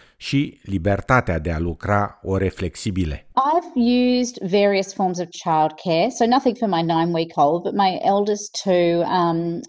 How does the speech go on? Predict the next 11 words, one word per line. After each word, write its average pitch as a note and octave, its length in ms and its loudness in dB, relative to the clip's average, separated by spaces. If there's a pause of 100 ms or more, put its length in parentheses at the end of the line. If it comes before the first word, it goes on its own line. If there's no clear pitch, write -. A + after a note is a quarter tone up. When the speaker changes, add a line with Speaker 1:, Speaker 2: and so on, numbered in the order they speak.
Speaker 2:
over F#3+ 200 2
the E3+ 120 -4 (120)
years, E3 360 -2
we F3 260 0
have E3 180 0
used E3+ 240 -2
everything F3 500 -4
from E3 300 -2
a D#3+ 400 -4 (140)
private F3+ 640 2
nanny, A#3+ 580 0